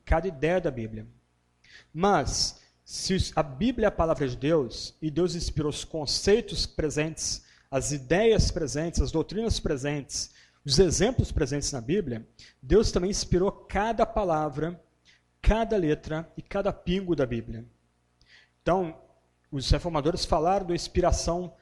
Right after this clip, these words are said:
plena e verbal do texto bíblico. Cada verbo, cada substantivo, cada adjetivo, cada palavrinha sendo dada, soprada pelo próprio Deus.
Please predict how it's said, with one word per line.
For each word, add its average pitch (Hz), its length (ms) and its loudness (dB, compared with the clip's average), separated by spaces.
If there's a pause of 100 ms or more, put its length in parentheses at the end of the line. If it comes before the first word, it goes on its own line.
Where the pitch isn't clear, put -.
(1080)
plena 180 640 2 (120)
e 170 100 -6
verbal 156 720 0
do 143 120 -10
texto - 340 -6
bíblico. 113 460 -10 (580)
Cada 202 480 2
verbo, 147 560 2
cada 180 380 -4
substantivo, 160 1080 -4 (460)
cada 185 320 0
adjetivo, 151 1000 -2
cada 196 380 0
palavrinha 170 680 -2
sendo 165 440 -4
dada, 156 520 0
soprada 175 840 -2
pelo 143 220 -2
próprio 135 300 -6
Deus. 110 440 -12